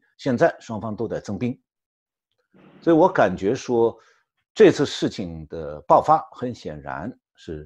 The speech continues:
中方挑起的，但中方并没有真打算开枪，只是想对印-，印度施加压力。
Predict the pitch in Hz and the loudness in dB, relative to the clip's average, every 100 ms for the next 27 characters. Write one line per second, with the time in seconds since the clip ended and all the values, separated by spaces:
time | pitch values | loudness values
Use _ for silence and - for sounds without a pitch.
0 | 78 110 104 92 - - - _ _ _ | -12 -10 -10 -12 -14 -18 -20 _ _ _
1 | _ _ _ _ _ _ 160 147 214 220 | _ _ _ _ _ _ 2 4 4 4
2 | 202 214 - - 120 92 110 - 98 - | 4 2 -2 -4 -4 -2 -6 -8 -14 -14
3 | - - 87 - 104 _ _ _ _ - | -18 -18 -16 -14 -16 _ _ _ _ -10
4 | 104 90 160 85 98 92 104 90 - 127 | -8 -6 -8 -10 -10 -10 -12 -10 -6 -4
5 | 76 71 - 87 80 85 82 | -6 -14 -14 -10 -8 -10 -12